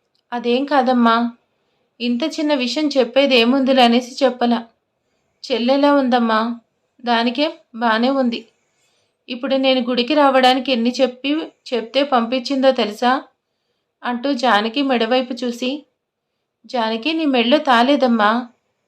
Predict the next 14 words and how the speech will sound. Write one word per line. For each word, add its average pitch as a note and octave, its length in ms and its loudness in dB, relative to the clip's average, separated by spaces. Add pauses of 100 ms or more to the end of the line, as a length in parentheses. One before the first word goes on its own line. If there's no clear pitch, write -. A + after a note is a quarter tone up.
(200)
అలా C4 160 -2
బోసి A#3 360 -2
మెడతో D4 340 2
ఉన్నావు." D4 360 2 (960)
"అది A3+ 320 -6
అమ్మా" B3+ 360 4 (420)
అంటూ A#3+ 280 -4
రాత్రి A3 400 0
జరిగింది B3+ 460 2
గుర్తొస్తుంటే, A#3 800 -4 (960)
"బాధగా A#3+ 460 2
లేదమ్మా" B3 560 4 (360)
అని A#3 140 -6
అంటుంది. A3+ 440 -6